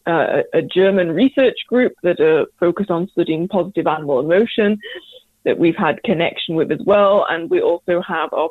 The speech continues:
P H D student, Karolina Steinerova, who is leading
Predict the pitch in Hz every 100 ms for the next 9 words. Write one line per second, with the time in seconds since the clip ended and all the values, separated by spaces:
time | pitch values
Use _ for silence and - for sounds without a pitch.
0 | - 240 208 - 196 208 170 175 180 -
1 | 190 165 156 240 269 262 269 - - -
2 | _ _ _ 175 180 180 180 202 208 196
3 | 208 214 202 180 175 175 202 - 170 165
4 | 175 185 196 180 175 175